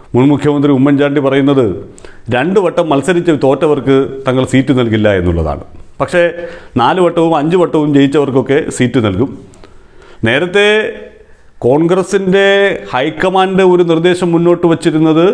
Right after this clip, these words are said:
തുടർച്ചയായി ജയിച്ചുകൊണ്ടിരിക്കുന്ന ആളുകളെ മാറ്റി പുതുമുഖങ്ങളെ കൊണ്ടുവരണം, ആളുകൾക്ക് മടുത്തു കഴിഞ്ഞാൽ പുതിയ ആളുകളെ കൊണ്ടുവരണം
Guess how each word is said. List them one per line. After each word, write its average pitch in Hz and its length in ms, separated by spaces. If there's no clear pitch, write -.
തുടർച്ചയായി 185 640
ജയിച്ചുകൊണ്ടിരിക്കുന്ന 170 840
ആളുകളെ 156 360
മാറ്റി 147 360
പുതുമുഖങ്ങളെ 139 680
കൊണ്ടുവരണം, 92 540
ആളുകൾക്ക് 202 480
മടുത്തു 170 380
കഴിഞ്ഞാൽ 147 440
പുതിയ 139 260
ആളുകളെ 123 360
കൊണ്ടുവരണം 87 480